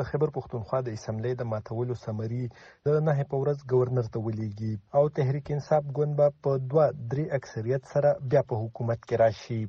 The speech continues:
د پاکستان پیپلز پارټۍ د خیبر پښتونخوا اسمبلۍ غړي نګهت اورکزی ډیوه ته وویل، د عمران خان د دوو صوبو د اسمبلۍ ماتولو پریکړې سره به ملک د سیاسي اړیګړي ښکار شي او په بیا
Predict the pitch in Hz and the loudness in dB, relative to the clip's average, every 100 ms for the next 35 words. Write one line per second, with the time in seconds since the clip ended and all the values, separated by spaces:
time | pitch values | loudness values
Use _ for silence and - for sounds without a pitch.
0 | _ _ - 151 160 156 147 165 156 - | _ _ -4 0 2 2 0 -2 -2 -4
1 | 139 117 - 110 143 143 127 - 120 120 | -6 -6 -4 -4 -2 -2 -4 -4 -6 -4
2 | 110 - 113 107 117 113 - 113 110 107 | -8 -10 -12 -6 -6 -6 -8 -8 -6 -4
3 | 117 131 127 127 117 110 123 113 107 107 | -2 -2 -4 -6 -6 -4 -6 -4 -6 -6
4 | 110 135 139 113 110 - 113 123 131 127 | -4 -6 -4 -6 -8 -6 -6 -2 -2 -2
5 | - 143 147 143 143 135 156 156 143 143 | -4 0 2 4 2 2 0 0 -2 -2
6 | 131 156 147 147 143 151 139 120 - 113 | 0 -2 -2 -4 -4 -4 -4 -6 -8 -6
7 | 120 127 120 - 120 131 127 - 131 131 | -4 0 0 0 -4 -2 -4 -2 -4 -2
8 | 139 - 131 127 131 131 - 131 147 - | -6 -4 -4 0 0 0 -4 -4 -4 -4
9 | 120 110 - 113 - - 131 120 120 135 | -6 -6 -4 -6 -6 -8 -4 -2 0 0
10 | 135 131 - 143 131 - 143 131 - - | -2 -2 2 2 2 0 -4 -4 -6 0
11 | 151 156 160 165 | 2 4 4 6